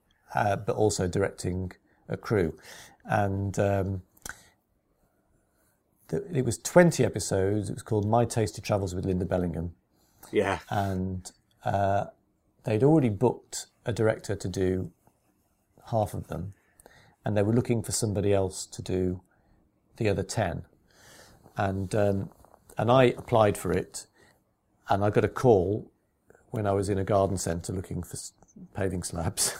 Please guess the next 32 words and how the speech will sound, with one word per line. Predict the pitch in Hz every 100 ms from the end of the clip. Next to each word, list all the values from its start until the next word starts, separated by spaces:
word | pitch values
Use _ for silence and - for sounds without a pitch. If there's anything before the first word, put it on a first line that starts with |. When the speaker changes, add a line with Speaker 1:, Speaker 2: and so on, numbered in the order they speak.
| - - -
Speaker 1:
<laughs> | - - - -
um, | 175 120 117 113 104 - - - - _ _ _ - _
from | - - 113 107 107
the, | - 110 117
the | -
series | 107 123 123
producer, | - 101 92 110
and | 113
she | 113
said, | - 120 117
"Oh, | 147 156 135
um, | 127 117 120 - -
I | -
was | 123 110
going | 139 156
through | 147 139 117
the |
C | 107 117 104
Vs | 117 117 90
that | - -
had | 95
landed | 101 95
on | 95
my | 90 90
desk, | 90 98 - - - _ -
and | -
I | 110
was | 107 104
reading | 127 117 107
out | 104
the | -
names | 98 107 101 82 92